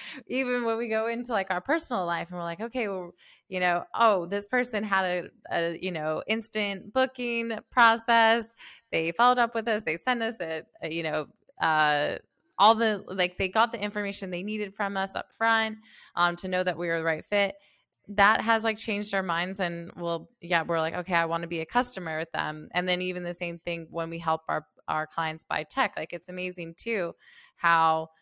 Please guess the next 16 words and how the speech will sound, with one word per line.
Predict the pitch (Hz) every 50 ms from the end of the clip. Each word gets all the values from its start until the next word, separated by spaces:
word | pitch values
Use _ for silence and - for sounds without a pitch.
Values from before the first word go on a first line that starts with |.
| _ _ _ _
sometimes | - - 175 175 170 - 175 170 170 165 170
we'll, | 165 160 165 165 160 156 - -
we'll | 170 170 170
be | 175 180 170
part | - - 165 165
of | 165
that | 151 -
process, | - 160 147 156 165 - 233 247 254 -
but | 165 156 -
companies | - 165 156 - 160 160 160 165
don't | - 156 151 151
understand, | 147 151 151 156 - - - 277 285 240 208 196 -
and | 170 170 165
then | 165 165 165
they | 160 160 165
just | 160 165 160 156 - - -